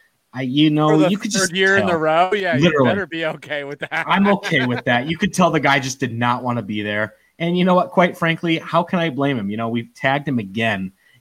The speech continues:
Speaker 1: and then it just looked like, again, coaching schemes, it looked like Matt Nagy just said, "Allen Robinson, yeah, fuck that guy. We're not gonna throw it to him.
Speaker 2: <laughs>
Speaker 1: Don't even look at him. Don't even look at him." I, 'cause, like, I, I full-heartedly,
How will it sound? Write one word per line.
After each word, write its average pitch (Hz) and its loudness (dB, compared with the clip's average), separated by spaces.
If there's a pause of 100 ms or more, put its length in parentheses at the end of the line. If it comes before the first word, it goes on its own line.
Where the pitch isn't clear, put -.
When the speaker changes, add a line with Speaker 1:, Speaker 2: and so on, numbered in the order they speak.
Speaker 1:
and 127 2
then 123 4
it 127 -2 (100)
just - -4
looked 156 0
like, 113 -2
again, 123 2 (340)
coaching 156 2
schemes, 147 2 (180)
it 135 -6
looked 143 -6
like 147 0
Matt 127 -2
Nagy 127 -6
just 123 -10
said, 117 -4 (100)
"Allen 131 0
Robinson, 127 -2
yeah, 95 -6
fuck - -12
that 95 -14
guy. 101 -10
We're 98 -6
not 90 -10
gonna 92 -14
throw 92 -12
it 95 -20
to 95 -14
him. 90 -14 (280)
Speaker 2:
<laughs> - -12
Speaker 1:
Don't 135 0
even 120 0
look 107 -4
at 92 -4
him. 95 -8 (340)
Don't 190 6
even 147 2
look 120 0
at 110 0
him." 104 -4
I, 127 -10
'cause, 156 0
like, 165 0 (280)
I, 160 0
I 110 -10 (340)
full-heartedly, 139 4